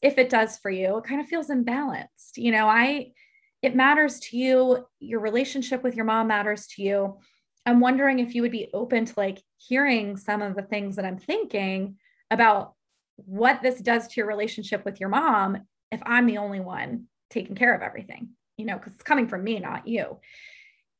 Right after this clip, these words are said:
If it's on the other hand where they're saying, "I don't, th-, I just don't value that. Like, I'm not, I don't care. I don't want people to celebrate me. I don't need to celebrate them."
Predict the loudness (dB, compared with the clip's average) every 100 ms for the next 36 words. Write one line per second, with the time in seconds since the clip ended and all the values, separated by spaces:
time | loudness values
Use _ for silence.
0 | -4 0 2 2 -2 -2 -2 2 4 6
1 | 6 6 4 0 0 -4 -4 2 2 2
2 | 2 0 0 -6 -4 0 0 0 _ -4
3 | -4 -4 -2 0 2 0 -2 -8 0 2
4 | 2 0 -4 -6 -8 -10 -6 0 2 4
5 | 2 2 2 2 0 -6 -2 2 4 4
6 | 2 0 -4 -8 -10 -4 -2 -2 -4 -4
7 | -4 -6 -6 -2 0 2 4 4 2 -2
8 | -8 -12 -10 -8 -8 -10 -6 2 2 2
9 | 0